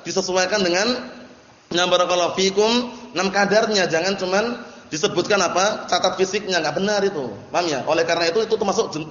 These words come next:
jenis apa? Kedzaliman seperti itu. Nggak boleh ya. Karena tidak pada tempatnya. Tapi yang kita bantah, yang kita jelaskan adalah hizbiyahnya, kesesatannya, penyelewengannya.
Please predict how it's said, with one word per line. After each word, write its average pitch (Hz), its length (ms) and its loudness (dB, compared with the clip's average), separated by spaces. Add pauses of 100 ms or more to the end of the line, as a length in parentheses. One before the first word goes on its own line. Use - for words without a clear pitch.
jenis 156 320 0
apa? 185 320 0
Kedzaliman 185 400 2
seperti 151 320 -2
itu. 120 80 -8
Nggak 127 160 0
boleh 165 240 2
ya. 156 240 0 (240)
Karena 165 320 2
tidak 170 240 0
pada 160 160 2
tempatnya. 165 640 0 (240)
Tapi 226 240 2
yang 208 160 2
kita 185 160 4
bantah, 247 720 2 (160)
yang 190 160 2
kita 190 160 2
jelaskan 247 560 2
adalah 214 560 2
hizbiyahnya, 226 1200 0
kesesatannya, 220 960 2
penyelewengannya. 190 720 2